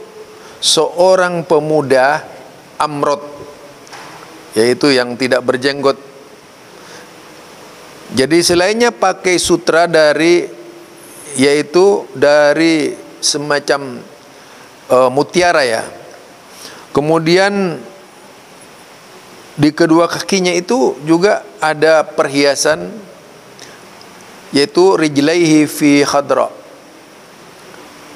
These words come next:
Kemudian dikatakan, "Ra'aitu Rabbi ja'dan amrad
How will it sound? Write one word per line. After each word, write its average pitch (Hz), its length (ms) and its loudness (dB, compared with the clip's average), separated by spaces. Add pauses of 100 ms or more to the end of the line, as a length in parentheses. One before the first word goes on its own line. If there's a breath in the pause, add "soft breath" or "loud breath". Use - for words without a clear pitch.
(1040)
Kemudian 208 720 0 (480)
dikatakan, 165 880 -2 (260)
"Ra'aitu 170 1040 2
Rabbi 131 640 0 (800)
ja'dan 139 720 -2
amrad 135 480 -4